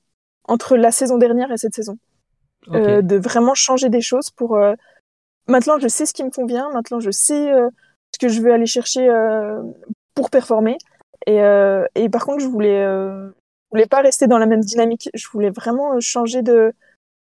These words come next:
Speaker 1: marquer une fracture pour me dire, bah, là, c'est, c'est plus la même Caro qui est, qui est fébrile derrière la carabine. Celle-ci, elle va être, je vais être, euh, beaucoup plus, beaucoup plus confiante, beaucoup plus, euh,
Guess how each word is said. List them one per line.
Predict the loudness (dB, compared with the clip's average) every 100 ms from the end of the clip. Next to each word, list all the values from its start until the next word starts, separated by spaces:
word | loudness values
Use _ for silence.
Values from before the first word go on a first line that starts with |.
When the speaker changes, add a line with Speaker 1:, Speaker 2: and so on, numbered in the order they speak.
| _ -2
Speaker 1:
marquer | -2 0 -2
une | -2
fracture | -4 -6 -6 -8
pour | -6 -4
me | -2
dire, | -2
bah, | 2 4 4 2
là, | -4
c'est, | -8 -10 -12
c'est | -12 -16 -16
plus | -12
la | -10
même | -10 -10
Caro | -6 -6
qui | -4 -4
est, | -6 -6
qui | -10
est |
fébrile | -6 -4 -2 2
derrière | 4 4
la | 2
carabine. | 0 -4 -4 -8 -12
Celle-ci, | -8 -8 -6 -2
elle | -2
va | -2
être, | -6 -10 _ _ _ _ _
je | 2 4
vais | 4 6
être, | 4 2 -2
euh, | -2 -2 -2 -2
beaucoup | -2 -4 -4 -6 -8
plus, | -4 -2 0 0
beaucoup | -2 -2 -4
plus | -4
confiante, | 0 0 2 0 2
beaucoup | 0 -4 -6
plus, | -4 0 2
euh, | 2